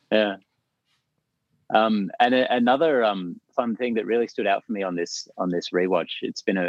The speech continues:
a few years, was that, um, it's kind of a well-known, uh, story at this point now that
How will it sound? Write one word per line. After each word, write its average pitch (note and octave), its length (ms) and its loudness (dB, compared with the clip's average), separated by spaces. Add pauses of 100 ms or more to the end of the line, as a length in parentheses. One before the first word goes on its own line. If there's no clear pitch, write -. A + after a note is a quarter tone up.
a - 80 -2
few F2+ 160 -2
years, F2+ 460 0 (380)
was A2 320 2
that, A#2 240 2 (600)
um, G2+ 180 2
it's G2+ 160 -4
kind A#2 140 0
of G2+ 60 2
a G2 40 2
well-known, F#2 540 0 (580)
uh, F2 220 2
story G2 400 2
at F2 80 -2
this F2+ 120 -8
point F2 320 -2 (120)
now F2+ 260 0
that E2+ 220 0